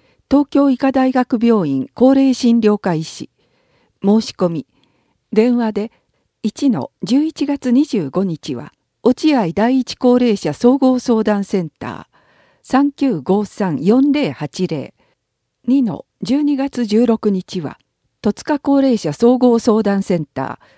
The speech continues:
三二零三三一四三へ。先着順。認知症介護者相談。日時、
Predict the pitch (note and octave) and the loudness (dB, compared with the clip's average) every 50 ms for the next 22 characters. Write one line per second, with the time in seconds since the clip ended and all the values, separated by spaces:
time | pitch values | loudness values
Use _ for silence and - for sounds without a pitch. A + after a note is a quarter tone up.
0 | _ _ _ - - B3 C4+ C4+ C4+ C#4+ D4+ C#4 A3+ E3+ C#3 D#3 F3+ F3+ - - | _ _ _ 0 2 4 6 6 6 6 4 4 4 2 2 0 -2 -2 -2 -2
1 | F#3 E3+ C#3 C3+ - - A#3 C4+ C#4+ C#4+ D4+ C#4+ - - E3 D3 E3 F3+ F3 - | -2 -2 -2 -2 0 2 4 4 4 4 4 2 0 -2 0 2 2 2 0 -2
2 | - F#3+ E3+ D3 C3 - - - _ _ _ _ _ _ _ _ _ _ _ - | -4 -4 -2 -4 -4 -6 -10 -14 _ _ _ _ _ _ _ _ _ _ _ -6
3 | - G3 F#3+ F#3+ - F#3+ E3+ - - D3 - C#3 G#2 - - _ _ _ _ _ | -2 0 0 0 0 -4 -6 -6 -8 -8 -8 -8 -8 -10 -12 _ _ _ _ _
4 | _ _ _ _ _ _ _ _ _ _ _ _ _ _ _ _ _ _ _ _ | _ _ _ _ _ _ _ _ _ _ _ _ _ _ _ _ _ _ _ _
5 | _ _ _ _ _ _ G#3+ B3 D4+ E4+ - - - - D4 C#4 C4+ C4 - C4+ | _ _ _ _ _ _ 6 6 6 6 2 -4 -2 2 4 4 4 4 4 4
6 | A#3 B3+ B3 A#3 A#3+ - A#3 A3 - A3 G3 E3+ C#3+ - A#2+ A2 G2+ - - _ | 4 6 6 4 4 2 0 0 2 2 2 2 0 -2 -6 -10 -10 -14 -18 _
7 | _ _ _ _ _ _ _ _ _ _ - A#3 A#3 - - F3+ - - - - | _ _ _ _ _ _ _ _ _ _ 4 4 4 4 0 -6 -8 -8 -10 -12